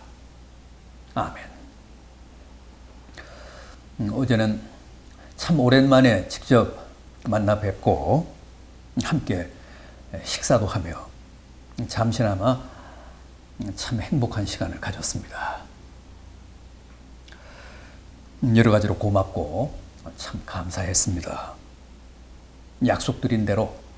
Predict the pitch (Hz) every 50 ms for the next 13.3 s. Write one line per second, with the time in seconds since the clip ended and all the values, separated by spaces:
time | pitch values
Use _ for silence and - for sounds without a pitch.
0 | - - - - - - - - - - - 113 110 104 - - 117 113 113 110
1 | 107 104 110 113 110 117 113 107 113 107 104 117 113 - - 107 98 104 107 104
2 | 92 98 95 98 - - 104 98 110 104 101 98 87 82 85 92 90 92 95 104
3 | 107 123 135 139 127 117 139 131 - - 123 101 92 92 - - - - - -
4 | - - - - - - - - - - - - - - - - - - - -
5 | - - - - 127 - - - - - - - - - - - - - - -
6 | - - - - - - - - - - - - - - - - - - - -
7 | - - - - - - - - - - - - - - - - - - - -
8 | - - - - - - - 139 - 147 127 147 143 - - - - 208 196 208
9 | 220 220 220 220 214 202 196 190 170 147 120 - - - - 285 285 269 226 147
10 | 143 151 135 113 107 107 107 107 107 101 95 - - - - - - - - -
11 | - - - - - - - - - - - - - - - - - - - -
12 | - - - - - - - - - - - - - 147 - - - - - -
13 | 165 - 147 131 - -